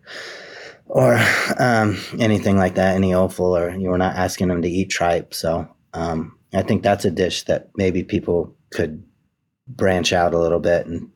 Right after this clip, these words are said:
and try. And then in Tyner's Alley, I think we have, we have a full English breakfast back there, super traditional. Like,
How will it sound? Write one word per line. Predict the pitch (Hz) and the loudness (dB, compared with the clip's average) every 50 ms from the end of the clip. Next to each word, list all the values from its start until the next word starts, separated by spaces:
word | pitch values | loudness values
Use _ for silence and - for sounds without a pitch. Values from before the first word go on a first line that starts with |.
| _ _ - | _ _ -6
and | 92 87 82 | -4 -2 -2
try. | - - 92 87 87 85 87 | 0 0 0 0 2 0 0
And | 80 95 98 101 | 0 2 2 2
then | 104 104 101 | 4 4 4
in | 98 95 | 2 2
Tyner's | 95 - 107 117 113 104 95 107 | 2 0 0 2 2 2 2 2
Alley, | 113 110 110 104 98 | 2 2 4 2 2
I | 98 | 2
think | 98 113 101 - | 0 -2 0 2
we | 107 95 | 2 4
have, | 92 90 87 - - | 4 2 2 0 -2
we | - 104 101 101 | -2 0 2 2
have | 95 92 90 | 2 2 0
a | 87 | -2
full | - - - 104 98 92 | -4 0 2 2 2 4
English | 101 98 95 87 82 - | 2 2 2 0 -2 0
breakfast | - 95 87 87 - - 87 85 - - | 0 0 0 0 0 -2 -4 -4 -2 0
back | 90 87 82 - | 0 0 0 0
there, | - 90 87 85 76 - - _ _ _ _ _ | 0 2 2 2 0 -2 -10 _ _ _ _ _
super | - - 104 92 - 92 | -4 -2 -2 0 0 -2
traditional. | 92 - - 85 90 90 82 - 98 90 85 85 | -4 -2 -2 0 0 0 0 0 0 0 2 2
Like, | 82 85 82 80 78 - - | 2 2 2 0 -2 -6 -14